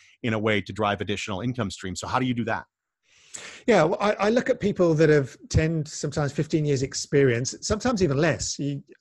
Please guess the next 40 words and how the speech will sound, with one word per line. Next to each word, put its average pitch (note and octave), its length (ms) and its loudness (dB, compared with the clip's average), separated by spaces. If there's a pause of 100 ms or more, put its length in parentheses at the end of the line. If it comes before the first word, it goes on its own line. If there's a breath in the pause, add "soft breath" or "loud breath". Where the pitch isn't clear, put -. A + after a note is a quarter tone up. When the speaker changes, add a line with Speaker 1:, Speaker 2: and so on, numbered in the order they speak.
(140)
Speaker 2:
you C#3+ 140 -6
see C3 220 -2
some - 280 -6
fast C3 300 -2
growth B2 180 -2
companies. A2 540 -6 (500 loud breath)
And D#3 160 0
then F3+ 340 -2
what F3 200 -4
they E3 100 2
do G3+ 240 4
is D#3 380 0
they D#3+ 80 2
get D#3+ 200 -4
stuck - 540 -6
in C#3 240 -4
one C#3 160 0
delivery B2 360 2
mode. G#2+ 300 -2
So B2 280 0 (440 loud breath)
S C3+ 160 -4
E D3 120 2
O C3 60 2
people B2 420 -2
tend A#2+ 220 -2
to A#2 140 -4
just - 480 -4
look C3 160 -4
for A#2+ 100 -8
more A#2 160 -4
clients, A2+ 340 -6
S G#2 180 -6
E A2 80 -2
O G#2+ 80 -2
accountants A#2+ 720 -4
go, G#2+ 220 -4 (300 loud breath)
"How B2 100 -6
can C3+ 120 -8
I A2+ 60 -8
find A2+ 320 -6